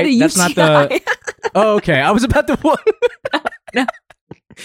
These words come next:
Speaker 1: Yeah, fucking time is September of the Delta breakout. That's the one, baby.
Speaker 2: That's it.
Speaker 1: Get this pussy wrecked for the October variant.
Speaker 2: <laughs>
Speaker 1: Yeah. <laughs>
Speaker 2: M-, m-, Mew is coming.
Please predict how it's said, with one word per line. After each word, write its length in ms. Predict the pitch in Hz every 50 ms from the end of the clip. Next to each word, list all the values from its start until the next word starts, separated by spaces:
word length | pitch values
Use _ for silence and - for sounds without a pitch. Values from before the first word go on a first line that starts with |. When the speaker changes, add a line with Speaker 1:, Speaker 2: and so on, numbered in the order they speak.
| - - - - - - - - - - - - - 370 - - - - - - - - - -
Speaker 1:
Yeah, 340 | 151 185 311 320 190 160
fucking 480 | 156 - - - 240 262 - 240 214 202
time 480 | 160 202 185 175 170 160 151 147 147 156
is 100 | 151 -
September 580 | - 160 127 - - 196 214 226 220 214 196
of 120 | 185 160 143
the 80 | 151
Delta 460 | 135 123 165 190 190 196 - 180 151
breakout. 600 | 135 139 156 127 139 135 147 143 131 123 123 120
That's 280 | - 185 196 220 - -
the 100 | - 170
one, 300 | 151 151 151 147 139 139
baby. 480 | 139 151 156 160 160 151 165 170 180 175
Speaker 2:
That's 400 | - 285 285 294 302 294 - 381
it. 400 | 370 370 370 359 330 - - - 349 254 - _ _ _ _ _ _
Speaker 1:
Get 180 | - 196 208 -
this 160 | 220 190 -
pussy 340 | - - 214 185 - 202 185
wrecked 400 | 170 151 151 175 196 170 - -
for 180 | - - 190 175
the 140 | 165 160 156
October 500 | 160 151 - - 180 175 170 151 151 139
variant. 540 | 143 135 131 131 - - - - 147 135
Speaker 2:
<laughs> 0 |
Speaker 1:
Yeah. 880 | 143 175 190 208 208 208 202 196 190 170 170 160 147 135 123 117 113 - - -
<laughs> 120 | 196 190 -
Speaker 2:
M-, 200 | 185 - 247 262 285 294 - - 226
m-, 140 | 233 233 - _ - -
Mew 600 | 202 240 240 247 254 262 269 302 330 339 339 311
is 160 | 285 262 - -
coming. 600 | - 320 233 208 190 175 165 165 175 208 214